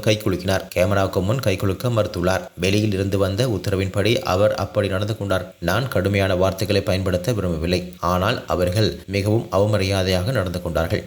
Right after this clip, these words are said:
என் வாழ்வில் இப்படி நடந்ததை நான் பார்த்தது இல்லை. இதுவே முதன் முறையாகும். இந்த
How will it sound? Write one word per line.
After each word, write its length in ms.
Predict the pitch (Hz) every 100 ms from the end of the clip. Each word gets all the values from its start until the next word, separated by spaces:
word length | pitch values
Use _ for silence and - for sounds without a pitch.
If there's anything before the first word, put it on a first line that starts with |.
| -
என் 180 | 85 92
வாழ்வில் 400 | 92 95 95 135 104
இப்படி 220 | - 101
நடந்ததை 380 | 90 90 92 123 98
நான் 180 | 92 92
பார்த்தது 380 | 107 107 92 82
இல்லை. 220 | 82 98 -
இதுவே 300 | - 107 110 123
முதன் 240 | 104 113 95
முறையாகும். 500 | 80 85 87 107 101
இந்த 260 | - 113 110